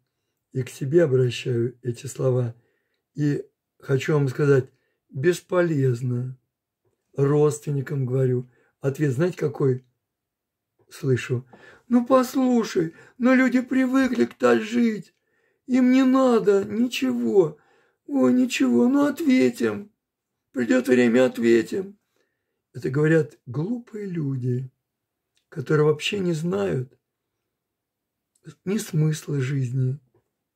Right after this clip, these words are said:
Я уже не говорю смысла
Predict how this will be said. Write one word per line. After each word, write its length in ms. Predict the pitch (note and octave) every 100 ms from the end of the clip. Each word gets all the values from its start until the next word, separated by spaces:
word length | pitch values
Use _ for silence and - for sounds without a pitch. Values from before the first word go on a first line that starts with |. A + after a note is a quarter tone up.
| _
Я 180 | C3+ D#3
уже 120 | D3+
не 100 | D#3+
говорю 460 | C#3+ E3 F3+ D3 - _ _ _ _ _ _ _ _ _
смысла 640 | - D#3+ E3 - C#3 B2+